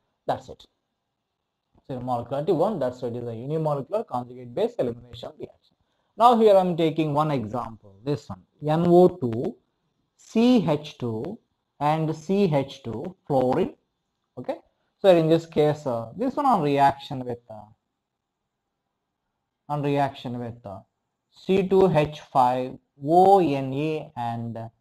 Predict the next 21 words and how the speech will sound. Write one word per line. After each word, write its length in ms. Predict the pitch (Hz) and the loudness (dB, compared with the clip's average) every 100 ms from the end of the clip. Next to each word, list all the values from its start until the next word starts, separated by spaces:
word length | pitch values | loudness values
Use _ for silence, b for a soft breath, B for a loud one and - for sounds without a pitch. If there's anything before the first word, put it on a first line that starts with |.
| _ _ _ | _ _ _
C 300 | - 185 190 | -4 -2 2
two 180 | 190 170 | 2 2
H 320 | 143 139 - - | 2 -4 -10 -4
five 400 | 123 123 123 120 _ _ | -2 -2 -6 -12 _ _
O 380 | - 156 165 165 | 0 4 6 6
D 440 | 156 127 185 214 180 | 4 2 4 6 4
actually. 440 | 104 - - - _ _ _ _ _ - | 2 -6 -20 -20 _ _ _ _ _ -14
Okay, 300 | 120 185 190 _ _ | -10 -10 -12 _ _
deuterated 600 | 135 160 180 175 165 170 | -4 2 4 2 2 -2
solvent. 540 | 165 127 101 90 - - _ _ _ _ _ _ - | -2 -6 -6 -10 -16 -20 _ _ _ _ _ _ 0
Now 240 | 170 208 | 6 6
here 300 | 220 143 127 - | 4 -2 -4 -4
in 240 | 208 277 | -2 2
this 160 | 269 262 | 2 0
case, 480 | - 113 117 - - b b - | -8 -12 -12 -16 -20 b b -6
differently 720 | 147 220 220 269 262 160 117 107 | -2 -2 0 -2 -2 -4 -6 -8
we 220 | 113 147 | -6 -6
can 280 | 147 147 151 | -4 -4 -6
see 520 | - - 196 127 117 107 104 | -8 -6 -4 -4 -6 -12 0
this 240 | 196 233 | 0 0
product, 360 | - 135 95 | -6 -8 -8